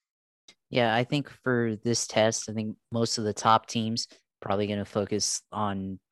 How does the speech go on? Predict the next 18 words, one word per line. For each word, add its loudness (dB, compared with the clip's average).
the -4
race -2
setup 0
and -6
getting -2
acclimated -2
with -4
the, -2
the -4
new -4
race -2
package -2
that -2
they're -4
gonna -2
go 0
with -2
here -2